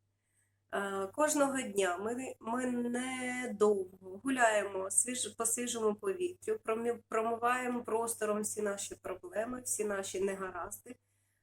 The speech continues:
трошки хто скільки може, не перенапружуючись. Це головний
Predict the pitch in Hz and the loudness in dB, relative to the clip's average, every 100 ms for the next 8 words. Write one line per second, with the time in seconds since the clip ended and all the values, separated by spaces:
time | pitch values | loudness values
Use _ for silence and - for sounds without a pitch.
0 | _ - 220 208 - 214 - 208 - 214 | _ 2 4 4 0 -4 -2 -4 -2 -4
1 | - 208 180 - - 214 233 220 220 214 | -2 -2 -2 -6 -6 -6 -4 -4 0 2
2 | 214 214 - 349 - 359 - - 277 262 | 2 0 -4 -8 -8 -8 -4 -2 -2 -4
3 | - 226 214 208 202 190 190 170 165 | -4 -2 0 2 2 2 0 -2 -4